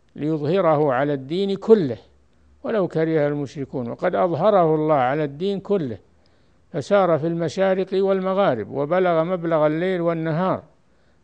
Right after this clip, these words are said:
على أيدي المجاهدين والعلماء المصلحين. و-، ف-، وآل الأمر إلينا الآن، فنحن الآن مسؤولون عن هذا الدين وعن القيام به وعن تبليغه للناس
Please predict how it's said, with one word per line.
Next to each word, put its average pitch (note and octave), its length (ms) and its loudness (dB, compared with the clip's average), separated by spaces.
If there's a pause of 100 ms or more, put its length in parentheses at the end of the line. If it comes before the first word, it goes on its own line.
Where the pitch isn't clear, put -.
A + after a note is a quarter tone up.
على D3+ 360 2
أيدي F3 240 -2
المجاهدين D3+ 880 -2
والعلماء D3+ 800 -2 (120)
المصلحين. D3+ 720 -6 (840)
و-، D3+ 540 2 (240)
ف-، - 120 -14
وآل F3+ 640 0
الأمر G3+ 440 -2
إلينا G#3 460 0
الآن، C3 420 -4 (220)
فنحن F#3 540 -6 (440)
الآن E3+ 500 -2
مسؤولون F#3+ 580 -2
عن C3 240 -4
هذا C#3 240 -2
الدين A#2+ 400 -8 (220)
وعن D#3 300 -4
القيام E3 560 -2
به C#3 300 -4
وعن D#3+ 280 -4
تبليغه F3 640 2
للناس D#3 640 -4